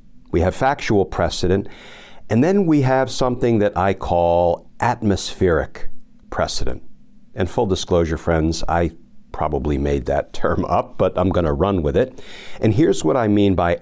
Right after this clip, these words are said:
atmospheric precedent. The fact that a D C jury just convicted Enrique Tarrio for a whole bunch of crimes committed at the Capitol on January sixth, even though he was not there,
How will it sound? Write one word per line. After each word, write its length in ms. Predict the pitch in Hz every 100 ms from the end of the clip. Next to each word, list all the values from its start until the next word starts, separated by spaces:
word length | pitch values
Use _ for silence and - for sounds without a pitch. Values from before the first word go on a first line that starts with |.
| -
atmospheric 960 | 98 - 95 85 - 87 78 78 - - - - - -
precedent. 480 | 76 - - 53 - - - - - - - - - - - - - -
The 100 | 110
fact 680 | - - 165 104 - - - - - - - - -
that 160 | 95
a 60 | 92
D 220 | 101 131
C 240 | 127 127
jury 340 | 104 101 95 87
just 220 | 90 -
convicted 560 | 87 78 110 120 123 -
Enrique 480 | 85 78 80 78 73
Tarrio 580 | - 101 104 104 98 98
for 220 | - 78
a 60 |
whole 240 | 76 117 120
bunch 300 | 110 95 -
of 160 | -
crimes 500 | - 120 117 120 117
committed 580 | - 82 90 101 101 - -
at 200 | 104 -
the 60 | -
Capitol 560 | 214 208 - 104 -
on 240 | 92 101 101
January 640 | 101 101 101 92 90 92
sixth, 500 | - - 120 - - - - - -
even 380 | 135 131 123
though 220 | 113 113 110
he 260 | 117 120
was 420 | 101 98 101 -
not 320 | 92 90 92 -
there, 540 | 73 90 104 123 135